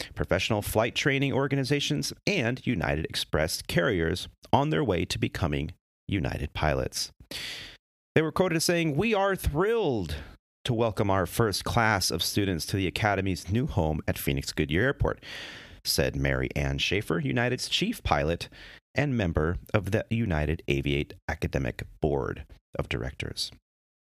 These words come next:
"The facility ensures we have the resources to expand our training capabilities and that the next generation of aviators will receive industry-leading training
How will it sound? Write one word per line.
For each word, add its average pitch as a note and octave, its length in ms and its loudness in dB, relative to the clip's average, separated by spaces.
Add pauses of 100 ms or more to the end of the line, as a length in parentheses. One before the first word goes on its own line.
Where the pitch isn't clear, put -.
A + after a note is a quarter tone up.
(380)
"The - 60 2
facility D#3+ 680 0
ensures A2 680 0 (320)
we A#2 120 2
have A#2+ 340 0
the C3 80 2
resources A2 640 0
to C#3 100 2
expand D#3 500 0
our C#3 140 2
training D3 380 0
capabilities E2 760 0 (300)
and B2+ 380 2
that A2 260 2
the G2 60 2
next A#2 420 -2
generation D#2+ 560 0
of C#2 80 -2
aviators F#2 600 0
will D3 140 0
receive B2 540 0
industry-leading D3+ 840 0
training E2 440 0